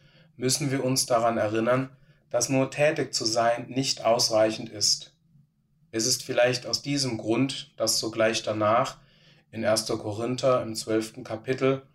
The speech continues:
aus dem wir zuvor zitierten, der Apostel Paulus seine Lektion über die Funktion des Leibes Christi mit der nüchternen Warnung fortsetzt,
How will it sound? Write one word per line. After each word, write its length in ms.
aus 180
dem 180
wir 140
zuvor 400
zitierten, 760
der 100
Apostel 440
Paulus 460
seine 260
Lektion 680
über 240
die 160
Funktion 800
des 180
Leibes 440
Christi 640
mit 120
der 80
nüchternen 640
Warnung 340
fortsetzt, 880